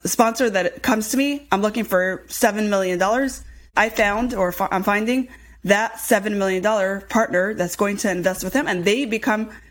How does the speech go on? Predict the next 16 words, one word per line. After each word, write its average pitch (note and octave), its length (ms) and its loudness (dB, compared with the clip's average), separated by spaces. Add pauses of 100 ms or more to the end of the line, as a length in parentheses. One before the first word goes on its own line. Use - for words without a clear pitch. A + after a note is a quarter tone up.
co-G G#3+ 340 2
Ps G3+ 220 -4
together. G3+ 400 0
They F3+ 80 -2
both F#3 200 -2
have F#3 140 -2
an F#3 140 -2
equal F#3+ 280 -2
say F#3+ 220 -2
in F#3 100 0
the G3 80 -2
deal. C4+ 280 -2 (260)
They're - 160 0
equal G3 280 -2
decision F#3 420 -2
makers, C#4 420 -2